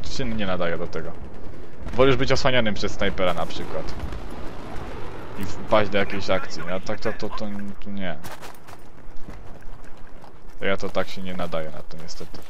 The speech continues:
Dobra, co my tu mamy? Boże, ile tych gór. No, w-, włączył sobie grę na górach i się dziwi, że tu jest tyle gór. Aha, to wy już tu przejęliście.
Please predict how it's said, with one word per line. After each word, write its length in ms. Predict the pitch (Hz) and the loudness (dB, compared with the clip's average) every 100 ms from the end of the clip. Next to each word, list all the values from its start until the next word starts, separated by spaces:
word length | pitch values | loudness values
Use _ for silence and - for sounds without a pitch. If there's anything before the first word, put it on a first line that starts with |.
| - - - - - - - - | -2 0 2 2 2 -2 -4 -4
Dobra, 180 | - 98 - | -2 0 0
co 120 | 101 | 0
my 120 | 98 | 0
tu 120 | 95 | 0
mamy? 300 | 92 82 82 | 0 0 0
Boże, 280 | 85 104 90 | 2 2 2
ile 140 | 95 92 | 2 2
tych 220 | 98 90 | 0 0
gór. 320 | 104 95 - - - - - - - - - - - - | 2 2 0 -4 -8 -8 -8 -8 -8 -6 -2 -2 -2 0
No, 140 | 90 | 2
w-, 180 | 90 101 | 2 2
włączył 260 | 101 107 110 | 2 2 4
sobie 200 | - 101 | 4 2
grę 100 | 101 | 2
na 240 | 98 95 | 2 2
górach 420 | 92 107 110 101 104 | 2 2 2 2 0
i 120 | 95 | 0
się 180 | - 92 | 0 0
dziwi, 240 | 101 101 | 0 0
że 120 | 95 | 0
tu 100 | 101 | 2
jest 180 | 98 - | 2 2
tyle 180 | 101 104 | 2 2
gór. 260 | 110 80 - - - - - - - - - - - - - - - - - - - - - - - - - - - - - - - | 2 0 -4 -8 -10 -10 -10 -6 -6 -4 -6 -8 -10 -10 -10 -8 -6 -6 -6 -8 -8 -8 -10 -8 -6 -6 -4 -6 -6 -8 -8 -8 -2
Aha, 240 | - 117 | 2 4
to 120 | 90 - | 2 0
wy 100 | 92 | 0
już 160 | 90 | 2
tu 140 | - 92 | 0 0
przejęliście. 640 | - 92 113 104 80 - | 0 2 2 0 0 -4